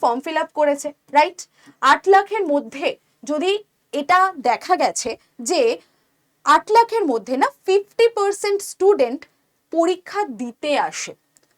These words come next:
বোঝা গেল? তো আট লাখ থেকে আমি ধরে নিলাম চার লাখের মতো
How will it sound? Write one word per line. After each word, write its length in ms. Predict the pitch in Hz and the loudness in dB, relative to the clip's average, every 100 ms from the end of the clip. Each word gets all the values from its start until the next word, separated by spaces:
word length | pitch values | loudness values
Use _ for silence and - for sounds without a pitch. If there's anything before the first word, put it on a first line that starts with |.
| - | -6
বোঝা 180 | 262 370 | 0 2
গেল? 120 | 440 311 - - - | 2 -2 -8 -16 -2
তো 40 | 392 - 269 | 0 4 4
আট 100 | 285 370 | 4 0
লাখ 100 | 403 - | 0 -2
থেকে 140 | 392 403 311 | -4 -2 -2
আমি 100 | 359 269 | -4 -4
ধরে 200 | 262 311 349 | -2 -2 -2
নিলাম 200 | 339 392 - - | -2 -4 -6 0
চার 220 | 311 277 330 370 | 4 4 4 2
লাখের 300 | 359 392 392 294 | 2 -2 -2 -4
মতো 180 | 254 | -4